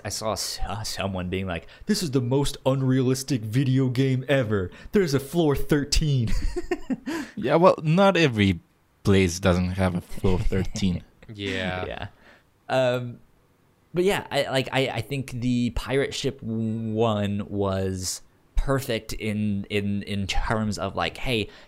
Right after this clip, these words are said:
Speaker 1: each floor is gonna be something wildly different. Uh, and you're, it, it,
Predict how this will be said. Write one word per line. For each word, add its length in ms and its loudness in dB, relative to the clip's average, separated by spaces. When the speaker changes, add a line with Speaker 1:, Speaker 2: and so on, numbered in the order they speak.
Speaker 1:
each 460 -2
floor 540 0
is 240 -2
gonna 180 -2
be 140 -4
something 680 -6
wildly 720 -2
different. 680 -4
Uh, 340 -2
and 380 -6
you're, 240 -2
it, 240 -6
it, 180 -6